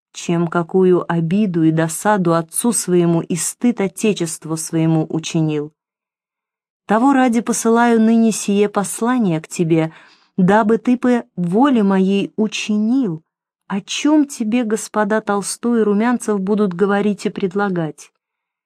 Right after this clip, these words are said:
Буде же побоишься меня, то я тебя обнадёживаю и обещаю Богом и судом его, что никакого наказания тебе не будет,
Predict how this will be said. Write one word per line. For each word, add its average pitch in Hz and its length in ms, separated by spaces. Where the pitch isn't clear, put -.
Буде 190 520
же 180 420
побоишься 180 800
меня, 185 480
то 185 80
я 220 320
тебя 226 560
обнадёживаю 190 1120
и 196 120
обещаю 202 680
Богом 175 720
и 202 140
судом 208 560
его, 165 480
что - 360
никакого 240 840
наказания 180 760
тебе 170 300
не 165 140
будет, 156 480